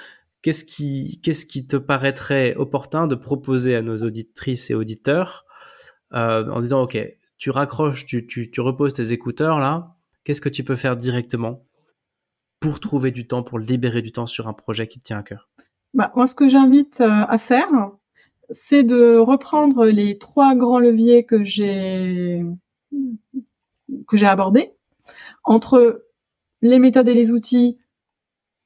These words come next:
Speaker 2: la partie plus personnelle et l'énergie. Et moi, je, j'invite vraiment les personnes qui nous écoutent à s'auto-évaluer sur ces trois grandes dimensions. Ça peut être via une note de zéro à cinq, par exemple,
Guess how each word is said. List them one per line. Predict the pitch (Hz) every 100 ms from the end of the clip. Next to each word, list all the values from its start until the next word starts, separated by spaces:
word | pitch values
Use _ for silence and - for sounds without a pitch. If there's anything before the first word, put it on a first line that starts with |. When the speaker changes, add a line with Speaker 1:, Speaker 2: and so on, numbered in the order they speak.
| _ _ 202
Speaker 2:
la | 226
partie | 233 254 - 247
plus | - 254 -
personnelle | 240 - 240 233 226 214 - 254
et |
l'énergie. | 247 226 214 208 285 - _ _ _ _ _ _ _ _ _ _ _ _ -
Et | 254 240
moi, | 269
je, | 339 262
j'invite | 254 240 233
vraiment | 269 302
les | 294
personnes | 254 277 269
qui | 247
nous | 220
écoutent | 226 330 359 -
à | 240 240 226 _
s'auto-évaluer | - 311 277 349 285 254 277
sur | 294 240
ces | 226 -
trois | - 294 277
grandes | 262 240
dimensions. | 240 226 - 285 - _ _ _ _ - _ _ _ _ _ _ _
Ça | - 220
peut | 226
être | 226 - 202 196
via | 208
une | 208 208
note | 214 220 -
de | 196
zéro | 190 185
à | 180
cinq, | 269 349
par | 262 202
exemple, | 196 294